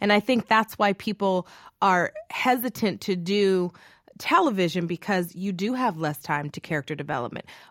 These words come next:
What I've tried to do is be aware of that, but don't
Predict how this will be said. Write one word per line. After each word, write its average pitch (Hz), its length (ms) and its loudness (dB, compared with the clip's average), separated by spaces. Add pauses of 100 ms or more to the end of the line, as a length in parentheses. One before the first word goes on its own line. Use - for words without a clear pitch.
(260)
What 196 320 -2
I've 294 260 4
tried 175 320 -2
to 180 100 -6
do 160 280 -4
is 170 220 -2 (300)
be 247 200 -2
aware 185 480 2
of 208 100 -4
that, 233 300 2
but 185 140 -4
don't 180 280 0